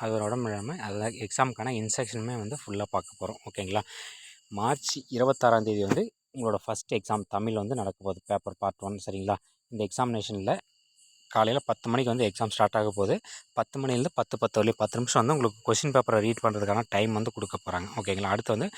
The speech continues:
பத்து பத்துலேருந்து பத்து பதினஞ்சு வரலையும் உங்களோட வெரிஃபிகேஷன் வந்து, அதாவது ஸ்டூடெண்ட்ஸோட வெரிஃபிகேஷன் வந்து நடக்கும். அடுத்து பத்தே காலிலிருந்து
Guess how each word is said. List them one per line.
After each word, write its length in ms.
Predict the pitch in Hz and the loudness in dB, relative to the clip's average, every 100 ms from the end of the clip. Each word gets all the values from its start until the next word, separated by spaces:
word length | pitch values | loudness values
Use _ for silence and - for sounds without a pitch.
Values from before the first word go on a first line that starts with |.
| - - _ | -12 -14 _
பத்து 200 | 120 - 147 | -2 0 -2
பத்துலேருந்து 340 | 135 113 139 - | -2 0 -4 0
பத்து 160 | 113 - 123 | -2 0 2
பதினஞ்சு 240 | 117 107 | 4 4
வரலையும் 200 | 107 165 | 2 0
உங்களோட 260 | 151 117 104 104 | 2 4 4 4
வெரிஃபிகேஷன் 480 | 120 - 117 - 110 | 2 2 2 4 2
வந்து, 140 | 101 107 | 2 2
அதாவது 200 | 107 107 | 2 2
ஸ்டூடெண்ட்ஸோட 420 | 123 123 110 113 165 | 4 4 4 0 2
வெரிஃபிகேஷன் 500 | 123 110 117 110 - 104 | 2 0 2 0 0 -2
வந்து 160 | 101 202 - - - - | -4 -6 -8 -12 -8 0
நடக்கும். 360 | 202 - 180 220 - | 2 2 -2 -4 -2
அடுத்து 200 | 117 - - | -2 -2 -4
பத்தே 240 | 107 - 135 | -4 2 6
காலிலிருந்து 400 | 123 104 104 143 | 6 6 -2 -2